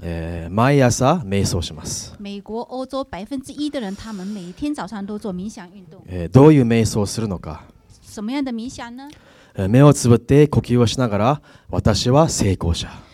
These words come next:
Speaker 2: 他闭上眼睛，然后，呃，呼吸说：“我是成功者。”
Speaker 1: 私はこの会社の征服者。
Speaker 2: 我是这个，呃，这个公司的成功的人。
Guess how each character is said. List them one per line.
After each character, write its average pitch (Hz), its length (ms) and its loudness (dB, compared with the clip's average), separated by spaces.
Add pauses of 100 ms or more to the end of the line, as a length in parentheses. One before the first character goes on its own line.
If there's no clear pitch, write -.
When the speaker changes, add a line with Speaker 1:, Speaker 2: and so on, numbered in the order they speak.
(260)
Speaker 2:
他 226 180 -8
闭 285 160 -6
上 226 200 -8
眼 190 180 -8
睛， 247 300 -8
然 190 160 -12
后， 214 300 -6
呃， 180 180 -10
呼 240 180 -14
吸 240 240 -12
说 233 240 -10
：“我 185 120 -12
是 233 140 -12
成 214 280 -8
功 262 200 -6
者。” 113 240 -8 (120)
Speaker 1:
私 107 320 0
は 131 100 4
こ - 120 -4
の 107 80 2
会 123 280 2
社 131 140 4
の 160 280 8
征 - 280 -2
服 - 160 -8
者。 - 140 -6 (360)
Speaker 2:
我 208 160 -8
是 254 220 -6
这 277 160 0
个， 240 280 0
呃， 180 380 -8
这 214 140 -10
个 208 300 -6
公 302 180 2
司 302 180 -4
的 262 100 2
成 208 280 0
功 254 120 -2
的 240 120 0
人。 175 260 -6